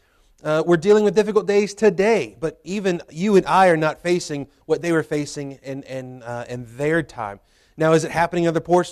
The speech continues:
parts of the world? Absolutely. But what we're gonna see today is Paul's very pastoral response, his very heartfelt response,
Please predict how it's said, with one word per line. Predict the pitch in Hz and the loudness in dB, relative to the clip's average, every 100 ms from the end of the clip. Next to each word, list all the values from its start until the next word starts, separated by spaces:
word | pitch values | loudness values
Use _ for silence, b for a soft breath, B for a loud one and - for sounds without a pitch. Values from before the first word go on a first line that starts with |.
| _ | _
parts | 165 160 | -2 0
of | 151 | -2
the | |
world? | 160 202 196 | 2 2 0
Absolutely. | 170 - - 170 165 139 135 | -4 -4 -4 -2 0 -2 -4
But | 156 - _ | -4 -6 _
what | - | -6
we're | 202 | -2
gonna | 254 262 | 0 0
see | 262 | -2
today | 247 185 185 180 135 b b b b | -6 -2 2 2 0 b b b b
is | 170 160 | -8 -4
Paul's | 190 220 185 - _ _ _ _ _ _ | 2 4 2 -4 _ _ _ _ _ _
very | 160 254 277 | 0 2 2
pastoral | 208 _ - 175 196 - - 185 185 180 170 - | -6 _ -6 -4 -2 -6 -2 0 2 2 0 -4
response, | 151 - - 170 165 135 - | -12 -12 -8 -4 -2 -4 -8
his | 156 143 | -12 -4
very | 208 | -4
heartfelt | - - 180 175 160 143 | -4 0 0 2 -4 -6
response, | 135 - 147 139 123 - | -12 -6 -4 -4 -6 -20